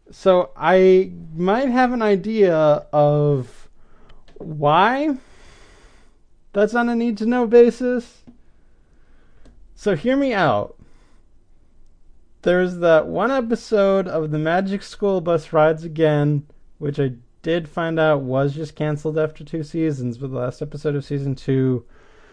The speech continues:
was a good ending point. So it's a mixed bag. I wanted more, but, like, come on. There's a,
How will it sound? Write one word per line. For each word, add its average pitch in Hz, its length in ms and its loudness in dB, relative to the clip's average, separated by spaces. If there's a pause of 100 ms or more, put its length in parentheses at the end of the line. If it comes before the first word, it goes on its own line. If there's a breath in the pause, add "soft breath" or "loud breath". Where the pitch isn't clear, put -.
(560 soft breath)
was 156 240 -2
a 143 80 0
good 135 220 2
ending 123 340 -2
point. 117 540 -6 (920 soft breath)
So 131 500 -4 (360)
it's - 640 -12
a 143 60 -2
mixed 139 340 -4
bag. 160 540 -2 (1160)
I 147 40 -14
wanted 139 460 -6
more, 123 400 -2
but, 107 300 -4
like, 107 280 -10 (1080)
come 156 140 -2
on. 131 140 -2
There's 185 240 0
a, 208 180 2